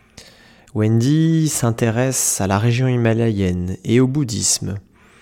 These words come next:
qu'elle découvre dès l'adolescence, à peine âgée de douze ans, avec un roman,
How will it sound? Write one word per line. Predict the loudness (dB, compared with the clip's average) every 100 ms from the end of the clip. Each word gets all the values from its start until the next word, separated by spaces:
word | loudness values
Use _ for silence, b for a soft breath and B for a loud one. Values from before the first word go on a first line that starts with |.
| b b b b b
qu'elle | -2 0
découvre | 2 0 -2 0 2 2 0
dès | 0 2
l'adolescence, | 2 4 2 2 0 -4 -6 -6 -6 -8 -12 B B B
à | -8 -4
peine | 0 2
âgée | 2 4 2
de | 0 -2
douze | -2 -2 0 0
ans, | -2 -8 _ b b b b b b
avec | -2 0 2
un | 0
roman, | 2 4 4 2 0